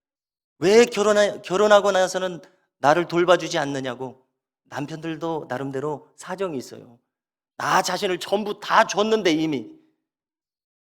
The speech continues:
무엇을 더 바라느냐"고. 남성과 여성이 이렇게 다릅니다. 자, 여러분, 우리가 잘 생각하지 못하는 것이 있습니다.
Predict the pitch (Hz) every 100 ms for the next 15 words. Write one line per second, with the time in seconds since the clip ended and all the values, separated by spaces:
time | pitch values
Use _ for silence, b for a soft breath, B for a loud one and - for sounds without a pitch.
0 | _ 147 151 151 131 131 - 127 120 104
1 | 104 _ _ _ _ _ _ _ _ _
2 | _ _ _ 135 139 143 131 123 123 123
3 | 127 120 120 113 _ _ 110 107 107 _
4 | _ _ _ _ _ _ _ 127 127 135
5 | 135 139 - _ _ _ _ - 139 147
6 | 151 151 - - 151 151 180 170 165 151
7 | 170 170 170 160 160 156 - 160 156 170